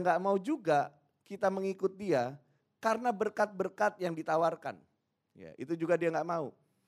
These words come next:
Oleh sebab itu di kitab Yohanes pasal yang keenam, ada sebuah peristiwa penting di sana, karena di ayat-ayat awalnya Yesus itu memberi makan lima ribu orang.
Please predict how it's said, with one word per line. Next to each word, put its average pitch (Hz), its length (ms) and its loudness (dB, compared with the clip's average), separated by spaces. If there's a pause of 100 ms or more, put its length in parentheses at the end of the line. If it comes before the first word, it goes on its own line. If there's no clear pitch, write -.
(260)
Oleh 156 160 0
sebab 165 240 -2
itu 220 240 -6
di 202 160 -10 (160)
kitab 180 320 -4
Yohanes 190 480 -4
pasal 185 320 -4
yang 165 140 -4
keenam, 160 500 -6 (1200)
ada 175 240 2
sebuah 185 320 0
peristiwa 196 400 -2
penting 208 480 -4
di 143 80 -4
sana, 123 480 -6 (680)
karena 175 760 2 (200)
di 147 240 -4
ayat-ayat 165 560 2
awalnya 165 640 2
Yesus 151 400 -2
itu 160 240 -4
memberi 165 400 0
makan 170 400 -2
lima 165 240 -2
ribu 147 240 -4
orang. 151 320 -2